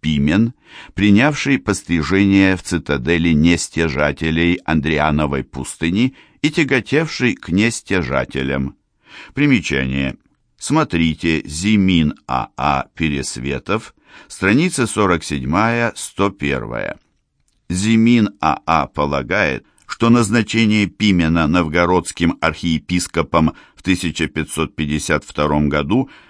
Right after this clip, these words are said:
было последним успехом Сильвестра и его нестяжательского окружения. Ученик грека М.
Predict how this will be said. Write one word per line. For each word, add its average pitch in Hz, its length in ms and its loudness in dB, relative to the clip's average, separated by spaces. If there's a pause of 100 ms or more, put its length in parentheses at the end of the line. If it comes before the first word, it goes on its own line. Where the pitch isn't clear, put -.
(140)
было 190 320 2
последним 92 760 0
успехом 80 560 -2
Сильвестра 69 840 -4 (340)
и 104 60 2
его 104 340 2
нестяжательского 90 1400 0
окружения. 78 1000 -4 (580)
Ученик 135 640 0
грека 113 800 -2 (320)
М. 90 460 0